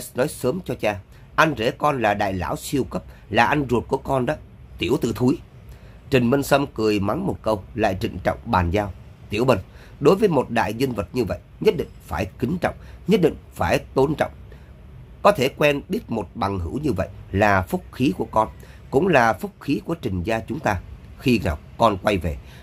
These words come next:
chúng ta liền phải đi chùa, thật tốt, đốt mấy nén nhang. Lão thiên gia phù hộ, tổ tông phù hộ. Lải nhải dông dài bên trong nói một tràng, sau đó đem điện thoại cúp máy. Thúc thúc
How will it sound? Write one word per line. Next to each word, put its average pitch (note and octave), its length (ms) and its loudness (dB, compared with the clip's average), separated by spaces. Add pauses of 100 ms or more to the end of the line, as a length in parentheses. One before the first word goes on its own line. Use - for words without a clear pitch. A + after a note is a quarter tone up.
(120)
chúng E3+ 200 2
ta C#3 180 4
liền G#2 220 -2
phải G2+ 140 -6
đi C#3+ 260 -2
chùa, F2 160 -4 (300)
thật B2 240 -4
tốt, F#3+ 140 2 (300)
đốt F#3 240 2
mấy A#2 280 0
nén A#2+ 260 2
nhang. A#2 180 0 (460)
Lão A#2 260 4
thiên C#3+ 280 2
gia C#3 180 4
phù G2+ 300 -6
hộ, E2+ 160 -4 (360)
tổ G#2 340 -2
tông A2 240 4
phù F#2 240 -2
hộ. D2 160 -8 (1200)
Lải A2+ 300 4
nhải C#3+ 440 0
dông C#3+ 260 2
dài F#2+ 260 2
bên A2 200 0
trong A2 340 0
nói A#2 160 2
một F3 220 -2
tràng, F2 200 -2 (140)
sau - 240 0
đó F2 200 0 (280)
đem C3+ 200 4
điện G2+ 160 -2
thoại C2+ 300 -4
cúp - 160 -6
máy. F#2+ 200 -2 (2500)
Thúc D#3 160 4
thúc C#3+ 160 4